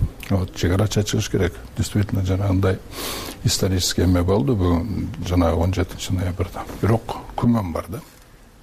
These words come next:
Күмөн бар. Күмөн эмнеде? Биринчиден, э, көптөн бери бизге мындай ачык материалдары жок да. Даже депутаттар биз ошол материалдарды ала албай жаттык да. Соглашение боюнча проекттердин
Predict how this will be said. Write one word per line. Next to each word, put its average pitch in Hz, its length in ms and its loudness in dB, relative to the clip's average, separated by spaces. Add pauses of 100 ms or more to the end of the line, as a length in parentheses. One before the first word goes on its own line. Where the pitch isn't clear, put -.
(360)
Күмөн 82 300 0
бар. - 140 -8 (1800)
Күмөн 117 480 4
эмнеде? 120 460 4 (140)
Биринчиден, 113 600 0 (720)
э, 104 1040 -4 (680)
көптөн 113 340 0
бери 113 200 2
бизге 110 480 4
мындай 98 360 2
ачык - 340 -2
материалдары 90 640 0
жок 87 240 -2
да. - 60 0 (260)
Даже 101 260 2
депутаттар 95 680 0 (140)
биз - 360 -2
ошол 95 280 0
материалдарды 90 840 -2 (180)
ала 90 160 4
албай 80 260 0
жаттык - 380 -10
да. 65 100 -2
Соглашение 92 640 2
боюнча 90 320 2
проекттердин 85 680 0